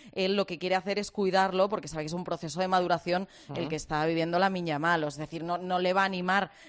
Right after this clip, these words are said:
Speaker 1: a que se cabree con uno o con otro, pero sí lo va a tratar con un poco más de mano izquierda.
Speaker 2: Eh, ¿el Barça se concentra antes de estos partidos o no?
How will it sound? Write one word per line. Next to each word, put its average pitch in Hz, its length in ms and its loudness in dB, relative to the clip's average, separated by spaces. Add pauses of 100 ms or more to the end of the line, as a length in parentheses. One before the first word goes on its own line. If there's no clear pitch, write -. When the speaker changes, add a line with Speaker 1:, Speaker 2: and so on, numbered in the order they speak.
Speaker 1:
a 185 120 2
que 185 100 -4
se 190 140 -4
cabree 180 320 2
con 180 180 2
uno 185 120 0
o 180 40 -4
con 190 140 2
otro, 214 380 2
pero 170 240 2
sí 170 240 -2
lo 180 240 2
va 170 100 6
a 165 40 2
tratar 165 320 -2
con 180 100 -6
un 170 80 -6
poco 160 160 -4
más 156 160 -2
de 170 100 -8
mano 151 180 -4
izquierda. - 440 -12
Speaker 2:
Eh, 151 180 0
¿el 139 180 0
Barça 185 260 6
se 240 140 2
concentra 156 440 0
antes 175 200 -8
de 165 80 -4
estos 156 180 -4
partidos 160 340 0
o 135 80 -2
no? 113 160 -6